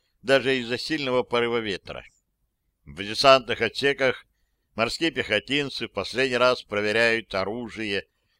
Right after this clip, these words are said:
вслушиваются в голос, передаваемый по внутренней трансляции. "Здравствуй, отец!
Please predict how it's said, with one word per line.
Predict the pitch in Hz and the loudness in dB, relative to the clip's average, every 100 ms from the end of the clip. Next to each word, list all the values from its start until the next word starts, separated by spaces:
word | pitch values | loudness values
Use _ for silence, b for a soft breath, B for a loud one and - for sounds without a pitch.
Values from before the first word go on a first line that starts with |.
| - | -16
вслушиваются | - 139 175 139 175 160 - 165 | -4 0 0 0 -2 -2 0 0
в | |
голос, | 120 120 120 117 113 - | 4 4 4 2 -4 -8
передаваемый | - 110 107 120 135 135 135 127 _ _ - | -2 0 4 6 6 4 -2 -8 _ _ 4
по | 170 | 4
внутренней | 160 127 123 120 120 120 120 | 6 2 0 0 0 -2 -2
трансляции. | 120 127 120 95 92 92 - - 85 82 _ _ _ _ _ _ _ _ _ _ | 0 -2 -2 -4 -4 -4 -8 -14 -14 -14 _ _ _ _ _ _ _ _ _ _
"Здравствуй, | - 82 107 127 135 - 110 117 98 | -14 -2 4 6 4 2 -6 -6 -2
отец! | 107 - 104 107 104 - - | -4 -4 -4 -2 -2 -6 -14